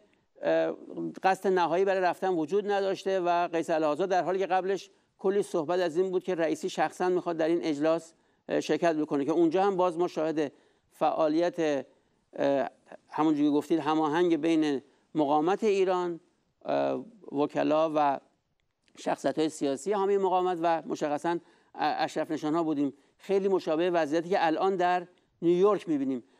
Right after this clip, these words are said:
لذا در طی این چهل سال گذشته ما موارد متعددی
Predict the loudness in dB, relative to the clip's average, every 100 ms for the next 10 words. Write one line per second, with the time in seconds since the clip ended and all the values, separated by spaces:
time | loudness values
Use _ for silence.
0 | _ -2 0 2 0 0 -4 -4 -4 -2
1 | 0 -2 -4 -6 -4 -2 -2 -2 -4 -4
2 | -6 -8 _ _ -2 0 2 2 0 0
3 | 0 0 0 -2 -2 -2 2 0 0